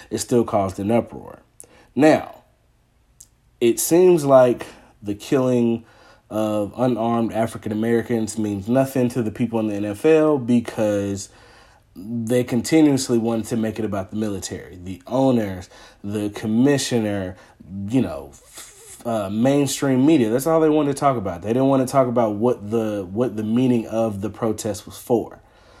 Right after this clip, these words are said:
So there is the first instance of them dropping the ball. You guys were so set on trying to,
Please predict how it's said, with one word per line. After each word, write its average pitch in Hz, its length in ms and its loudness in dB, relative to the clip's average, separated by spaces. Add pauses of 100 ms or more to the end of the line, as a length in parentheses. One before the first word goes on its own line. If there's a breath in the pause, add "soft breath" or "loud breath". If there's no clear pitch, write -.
(180 soft breath)
So 123 460 4
there 147 680 6 (100)
is 117 360 2
the 117 100 0
first 127 320 0
instance 110 460 -4
of 110 200 -4
them 107 240 -2
dropping 104 400 -4
the 101 60 -6
ball. - 400 -14 (360 soft breath)
You 120 120 0
guys 117 240 0
were 107 100 -6
so 135 260 2
set 135 360 0
on 117 160 -4
trying 113 400 -2
to, 104 580 -2